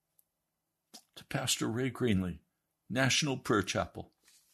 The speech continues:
with a beautiful card of encouragement. Included a hundred dollar bill for the work of the gospel. I praise God for that kind of love.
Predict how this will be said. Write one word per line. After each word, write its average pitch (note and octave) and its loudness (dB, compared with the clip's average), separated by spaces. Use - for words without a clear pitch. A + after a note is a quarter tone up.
with C#3 4
a C#3+ 6
beautiful D3+ 4
card D3+ 0
of C3 -4
encouragement. G#2+ -2
Included D#3 8
a A#2 -2
hundred D3+ -2
dollar B2+ 2
bill F2 0
for - -2
the A2 -2
work C#3+ -2
of D#3 -2
the C#3 -2
gospel. - -2
I F3 -2
praise F3+ -4
God D3 -4
for A2+ 0
that B2+ -4
kind C3+ -2
of A2 -2
love. A#2 -2